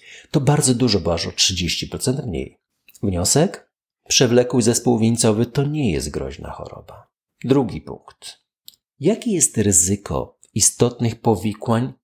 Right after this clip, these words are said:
każdej z metod? No niskie, ale jednak istotne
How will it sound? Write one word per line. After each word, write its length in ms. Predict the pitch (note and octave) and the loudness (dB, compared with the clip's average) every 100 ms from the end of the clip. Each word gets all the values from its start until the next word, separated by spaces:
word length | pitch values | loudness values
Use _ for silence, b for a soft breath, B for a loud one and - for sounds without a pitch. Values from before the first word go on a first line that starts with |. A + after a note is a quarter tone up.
| _ | _
każdej 400 | - F2+ F2 A2+ | -4 -2 -2 -2
z 100 | A#2 | -2
metod? 640 | C#3+ G#2+ - - - - _ _ _ - | -2 -4 -6 -12 -18 -20 _ _ _ -12
No 60 | |
niskie, 500 | - D#3+ C#3+ - - _ - | -6 -4 -4 -6 -12 _ -10
ale 160 | F#2 G2 | -4 -2
jednak 320 | G#2+ G#2 - | -2 -4 -2
istotne 1000 | - - - - B2 C3 - B2 B2 | 0 2 0 0 0 0 -10 -14 -14